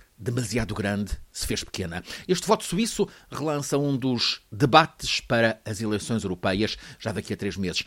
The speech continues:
Há dias, uma secretária de Estado americana deixou sair um "fuck" a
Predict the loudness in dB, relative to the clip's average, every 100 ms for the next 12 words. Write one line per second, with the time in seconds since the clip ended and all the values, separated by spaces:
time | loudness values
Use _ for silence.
0 | -8 -8 -6 -2 0 0 -4 -8 -6 -6
1 | -6 -10 -10 -8 -8 -6 -6 -6 -2 -2
2 | -2 -6 -14 -18 0 0 2 0 2 2
3 | 2 0 -2 -14 _ 2 2 6 4 4
4 | _ _ -4 -4